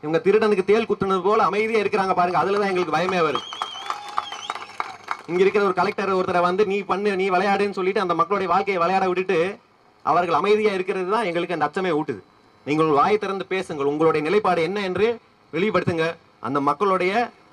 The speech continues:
உரிமையை, அந்த இடத்தை அந்த மக்கள் அங்கிருந்து வெளியேற்றப்படக்கூடாது, அந்த இடங்கள் பிரித்து தர வேண்டும்.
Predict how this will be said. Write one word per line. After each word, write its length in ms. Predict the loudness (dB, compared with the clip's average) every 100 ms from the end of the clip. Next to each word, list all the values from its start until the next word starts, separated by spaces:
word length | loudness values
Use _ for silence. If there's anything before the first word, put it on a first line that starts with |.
| _ -6
உரிமையை, 420 | -4 0 2 2 0 -4 -2
அந்த 120 | 0 0
இடத்தை 260 | 0 0 0
அந்த 120 | 0 -2
மக்கள் 260 | -2 -2 -2
அங்கிருந்து 280 | -2 -2 0
வெளியேற்றப்படக்கூடாது, 760 | 0 0 0 -2 -2 -2 0 0
அந்த 100 | -2 -2
இடங்கள் 280 | -2 -2 -2
பிரித்து 260 | -4 -6 -2
தர 140 | -2 0
வேண்டும். 240 | 0 -2